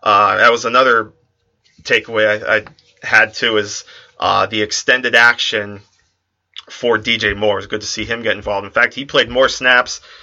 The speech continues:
than Jarius Wright, who only played twenty-six snaps. Alex Arma with seventeen. C J Anderson played three. Obviously, he made the most of those three snaps. And Amini Silato-, Silatolu also got in at two snaps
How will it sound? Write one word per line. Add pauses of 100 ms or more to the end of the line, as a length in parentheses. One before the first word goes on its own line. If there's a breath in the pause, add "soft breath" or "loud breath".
(140)
than
Jarius
Wright,
who
only
played
twenty-six
snaps. (520 soft breath)
Alex
Arma
with
seventeen.
C
J
Anderson
played
three. (380 loud breath)
Obviously,
he
made
the
most
of
those
three
snaps. (340 soft breath)
And
Amini
Silato-, (160)
Silatolu
also
got
in
at
two
snaps